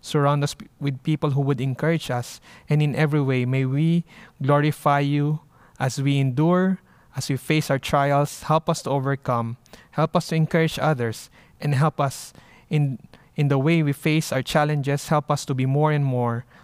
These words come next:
like Christ, to grow in Christ-likeness, to endure as we, as you build our faith, as you make us, Lord God, to be like Christ,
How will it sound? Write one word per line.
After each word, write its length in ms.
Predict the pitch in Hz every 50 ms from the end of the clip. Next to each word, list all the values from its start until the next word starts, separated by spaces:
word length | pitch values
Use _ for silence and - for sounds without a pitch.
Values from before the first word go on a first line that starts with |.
| - -
like 200 | - 131 135 -
Christ, 360 | - - 131 127 123 - -
to 80 | - 139
grow 220 | 127 135 156 156
in 160 | 143 147 143 -
Christ-likeness, 840 | - 143 139 139 - - 139 135 135 - - 135 139 - - - - - - - - - - _ _
to 60 | 143
endure 600 | 143 139 131 131 123 143 160 170 175 180 190 190 - _ _ _ _ - - - - _
as 160 | - 131 - -
we, 300 | 139 135 131 127 131 - - -
as 180 | 143 - -
you 60 | 151
build 280 | 131 120 143 156 156 135
our 100 | 143 143
faith, 600 | - - - 139 131 131 135 - - - - - _ _ - - - _ _
as 280 | - 139 127 - - -
you 240 | 135 131 127 135 - _ - - - - - _ _
make 220 | - 147 147 143 147
us, 260 | 139 - - - - -
Lord 240 | 139 131 127 123 117
God, 240 | 123 120 117 113 -
to 80 | -
be 160 | 120 120 123 120
like 220 | 117 117 110 -
Christ, 640 | - - 120 113 110 113 - - - - - - -